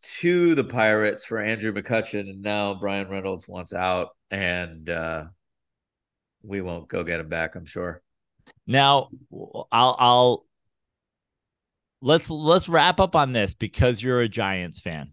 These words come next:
Speaker 2: You missed out on Judge, okay? I
Speaker 1: Yeah.
Speaker 2: live, I live in a world
Speaker 1: I'm a free agent. I'm actually, if they don't sign anybody, what I'm gonna do is what I did with the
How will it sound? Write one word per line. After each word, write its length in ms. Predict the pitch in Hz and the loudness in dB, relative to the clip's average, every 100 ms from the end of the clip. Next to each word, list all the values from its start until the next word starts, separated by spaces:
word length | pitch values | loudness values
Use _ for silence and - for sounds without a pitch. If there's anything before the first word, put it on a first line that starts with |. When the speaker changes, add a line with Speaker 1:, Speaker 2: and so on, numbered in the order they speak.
| _ | _
Speaker 2:
You 160 | 98 110 | -2 2
missed 260 | 127 - | 2 4
out 160 | 143 147 | 4 4
on 200 | 151 135 | 2 2
Judge, 500 | 107 87 87 - - _ _ _ | 0 0 -4 -10 -20 _ _ _
okay? 420 | 92 - 101 107 - _ _ _ - 107 | -8 0 0 0 -6 _ _ _ -4 4
I 140 | 147 | 6
Speaker 1:
Yeah. 100 | 190 | 6
Speaker 2:
live, 220 | 208 180 - | 4 2 0
I 160 | 127 170 | 2 2
live 220 | 202 190 | 2 0
in 80 | 196 | 0
a 80 | 180 | 2
world 440 | 143 113 107 113 | 4 4 4 2
Speaker 1:
I'm 180 | 247 311 | 4 4
a 60 | - | 6
free 280 | 233 202 | 4 6
agent. 380 | 165 160 135 127 156 | 6 4 0 -4 0
I'm 220 | 190 220 | 0 2
actually, 520 | 214 214 202 185 165 | 0 0 -2 -2 -2
if 180 | 180 - | -6 -2
they 160 | 180 196 | 2 4
don't 200 | 262 262 | 2 -2
sign 340 | 233 190 170 | -2 -2 0
anybody, 640 | 135 156 151 170 208 226 - _ _ _ - | -2 -2 0 0 0 -4 -10 _ _ _ -6
what 180 | 139 | 0
I'm 160 | 170 196 | 2 0
gonna 180 | 220 208 | -2 -4
do 460 | 165 170 160 156 - _ _ | -2 0 0 -4 -10 _ _
is 140 | - 123 | -10 0
what 120 | 147 | 2
I 100 | 147 | 4
did 220 | 143 135 | 2 0
with 120 | 139 | -2
the 320 | 131 131 127 | 0 -2 -2